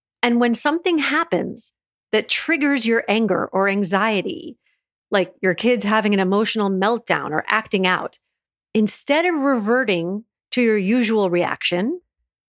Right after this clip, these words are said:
you approach the situation as the new version of you. And let me tell you, it's not easy. It takes practice and persistence. When my family visited Boulder, Colorado several years ago,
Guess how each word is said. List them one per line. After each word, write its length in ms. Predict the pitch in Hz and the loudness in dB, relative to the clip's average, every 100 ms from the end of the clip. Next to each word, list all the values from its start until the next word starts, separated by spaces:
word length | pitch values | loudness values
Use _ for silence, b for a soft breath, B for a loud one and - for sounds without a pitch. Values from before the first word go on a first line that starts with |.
| _ | _
you 160 | 226 240 | 0 2
approach 640 | 220 - - 247 262 - | 0 -4 -4 0 0 0
the 100 | - | -2
situation 720 | 277 269 - 233 196 180 196 190 | 0 -2 0 2 2 2 -2 -2
as 220 | 180 190 180 | 0 0 2
the 80 | |
new 560 | 196 208 233 254 254 240 | 2 2 2 2 2 0
version 400 | 175 196 170 190 | 0 0 0 -2
of 220 | - 175 | -2 -2
you. 240 | 175 - - _ _ _ _ _ _ _ _ _ _ _ | -2 -4 -10 _ _ _ _ _ _ _ _ _ _ _
And 160 | 240 254 | 0 2
let 140 | 277 | 2
me 80 | 359 | 0
tell 240 | 359 339 | 0 0
you, 300 | 370 233 - - - | 2 0 -2 -6 -2
it's 220 | 285 - | -2 0
not 240 | 277 294 | 0 2
easy. 540 | 311 370 208 160 - _ _ _ _ _ | 0 0 -4 -10 -14 _ _ _ _ _
It 160 | - 226 | -2 -2
takes 360 | 247 262 - - _ | 0 -2 -4 -12 _
practice 800 | - 240 262 - 285 285 - - _ _ | -6 -2 -2 -2 -2 -2 -4 -10 _ _
and 100 | 214 | -2
persistence. 880 | 208 233 - 233 - - - - - _ _ _ _ _ _ _ _ _ _ _ _ _ | 0 0 2 -2 -2 -6 -6 -10 -12 _ _ _ _ _ _ _ _ _ _ _ _ _
When 140 | 233 247 | 2 4
my 140 | 240 | 2
family 400 | 247 339 403 311 | 2 2 2 2
visited 460 | 220 214 208 190 165 | 2 0 0 0 0
Boulder, 280 | 190 202 | 2 0
Colorado 600 | 196 - 190 185 175 165 | 0 0 2 2 2 0
several 400 | 160 - 214 214 | -2 -2 0 0
years 260 | 196 185 170 | 0 0 -2
ago, 380 | 175 165 - | -2 -2 -2